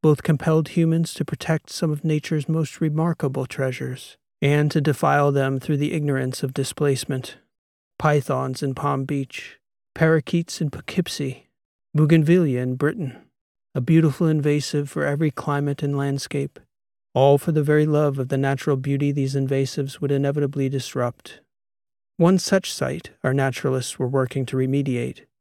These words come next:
was a less traveled high plain in the panhandle of Idaho, a region once called the Palouse. A university here had once assembled an improbable arboretum of flowers, grasses, bushes, shrubs,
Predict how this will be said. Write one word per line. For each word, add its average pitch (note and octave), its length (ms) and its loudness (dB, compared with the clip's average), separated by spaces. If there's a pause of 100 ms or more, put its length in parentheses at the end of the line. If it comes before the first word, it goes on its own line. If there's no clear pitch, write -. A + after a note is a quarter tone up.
(140)
was C3 100 2
a C3+ 60 2
less C#3 300 0
traveled D3+ 420 0
high C#3+ 320 -2
plain C3 460 -4
in C3+ 160 -4
the B2+ 80 -2
panhandle B2+ 760 -4 (200)
of E3+ 200 2
Idaho, C3 600 -2 (420)
a C3+ 60 4
region C#3 400 4
once D#3+ 200 2
called A#2+ 360 -2
the C3+ 80 -4
Palouse. C3 680 -4 (640)
A D3+ 60 2
university D#3 680 4
here C#3+ 480 -4 (300)
had - 100 -2
once E3 240 0
assembled F3 500 -2
an E3 120 -2
improbable E3+ 640 0
arboretum D#3 760 0 (100)
of C3 140 -2
flowers, C#3+ 800 -2 (180)
grasses, C#3 720 -2 (140)
bushes, C#3+ 560 -2 (160)
shrubs, C#3+ 580 -2